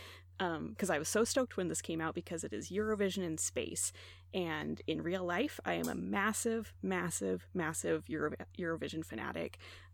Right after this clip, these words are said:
Um, I, I don't know if anyone here knows me, <laughs> but if you know me, you know this,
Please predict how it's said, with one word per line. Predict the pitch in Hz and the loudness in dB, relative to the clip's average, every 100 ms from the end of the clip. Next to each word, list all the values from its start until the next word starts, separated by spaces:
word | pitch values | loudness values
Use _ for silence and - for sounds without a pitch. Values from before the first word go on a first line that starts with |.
| - | -2
Um, | 160 101 - 170 - - - - - | 0 0 -4 -8 -12 -18 -20 -14 -12
I, | - - - 113 | -12 -18 -4 -2
I | 101 | 0
don't | 107 - | -2 -2
know | - 135 | -2 0
if | 147 - - | -2 -4 -6
anyone | 160 151 175 190 | -4 -2 -2 -2
here | - 214 | 0 0
knows | 202 226 277 | 2 2 4
me, | 277 339 | 6 8
<laughs> | 240 | 8
but | 208 | 8
if | 175 - | 6 10
you | 202 | 10
know | 185 196 214 | 12 12 12
me, | 269 302 | 12 12
you | 247 | 12
know | 202 202 | 12 12
this, | - 247 | 10 6